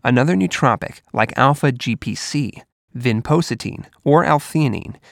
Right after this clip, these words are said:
may be a better option for these individuals. Where to buy modafinil? Modafinil can be bought at your local pharmacy with a valid doctor's prescription. It can also be purchased online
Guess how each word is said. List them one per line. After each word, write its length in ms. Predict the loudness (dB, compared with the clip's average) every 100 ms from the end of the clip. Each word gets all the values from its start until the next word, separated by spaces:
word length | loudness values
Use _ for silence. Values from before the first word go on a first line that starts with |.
| _ -6
may 280 | 0 2
be 160 | 2 0
a 60 | 0
better 300 | 2 4 6
option 380 | 4 2 -6
for 140 | -6 -4
these 240 | -4 -4
individuals. 760 | -4 -4 -4 -4 -6 -10 -14 -18 _ _ _ _ _ _ _ _ _ _ _ _ _
Where 280 | 0 4 4
to 80 | 4
buy 260 | 4 4
modafinil? 580 | 2 2 0 -2 -6 -12 -14 _ _ _ -2
Modafinil 580 | 2 4 2 -2 -10 -12 -8
can 220 | -2 -2
be 100 | 2
bought 240 | 4 4
at 60 | 2
your 140 | -2
local 200 | -4 -6
pharmacy 520 | -2 2 2 0 -2
with 160 | -2 -2
a 60 | 0
valid 340 | 2 2 0
doctor's 340 | -2 -2 -6
prescription. 560 | -10 -10 -10 -12 -14 -18 _ _ _ _ -10
It 100 | -4
can 120 | 0
also 240 | 2 2 -2
be 120 | -2
purchased 420 | 0 0 -2 -4
online 560 | -2 2 2 2 0